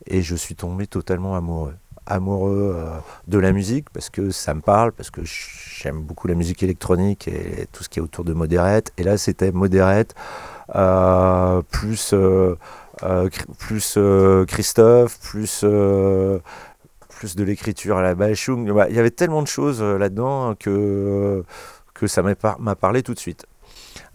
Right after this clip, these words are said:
Euh, donc j'y ai vraiment cru. Euh, pour moi, c'était ma priorité. C'est marrant parce que c'était au mois de janvier deux mille dix-sept. Et donc, euh, dès, c'est le premier truc sur ma grille deux mille dix-sept. J'ai mis Malek Djoudi, je me suis battu pour l'avoir. Je voulais pas qu'il y en ait, qu'il y ait quelqu'un d'autre.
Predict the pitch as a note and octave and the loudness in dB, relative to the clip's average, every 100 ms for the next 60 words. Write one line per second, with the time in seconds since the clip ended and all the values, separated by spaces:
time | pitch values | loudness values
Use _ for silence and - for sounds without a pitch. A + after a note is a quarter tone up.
0 | - F#2+ F#2 F2+ F2 F2 G#2 A2 D#2+ F2 | -2 4 6 6 4 2 2 0 -2 -2
1 | F#2+ F#2+ F#2 F2+ - F#2 F#2+ E2+ C3 - | 0 0 -2 -4 -4 -2 -4 -4 -4 -4
2 | - F2+ - - - - - F#2 F2+ F2 | -12 -14 -14 -16 -18 -18 -6 0 0 2
3 | F2 - F#2 G#2+ - E2 D#2+ - F2 E2+ | -2 -2 -2 -2 -4 -4 -6 -2 -2 -2
4 | - C3+ - - - E2 G#2 A2 - - | -2 -8 -8 -20 -10 -6 -6 -8 -12 -8
5 | E2+ E2+ G2+ F2 F#2+ F#2+ G#2 F#2 F2 F2+ | -6 -4 -4 -4 -6 -4 -6 -4 -6 -6
6 | F2 D#2+ C3 - _ - - - - - | -6 -4 -4 -6 _ -20 -20 -20 -18 -8
7 | F2 F2 F#2 - F2 F2+ G2+ G#2+ G#2+ - | -8 -6 -10 -8 -8 -4 -4 -2 -2 -4
8 | E2+ - G#2 G2+ G2+ - G#2 - F2+ F#2 | -8 -2 0 0 -2 -6 -10 -6 -2 -2
9 | F2+ G2+ F#2 F2 F#2 F2+ F2+ G#2+ A2 A2+ | -2 -6 -4 -4 -2 -4 -4 -4 -4 -6
10 | F2 F2+ F2+ F2+ F2 F#2+ G#2+ G#2+ F2+ - | -8 -6 -4 -4 -6 -6 -4 -6 -8 -10
11 | E2+ E2 - - D2+ D2+ G#2 A#2 F2+ E2 | -10 -10 -10 -10 -6 -4 -6 -6 -14 -12
12 | C#2+ - - - - C#2 - - - D2+ | -12 -12 -14 -12 -12 -12 -16 -16 -16 -10
13 | D2+ - D2 G2 B2+ | -10 -8 -6 -4 -6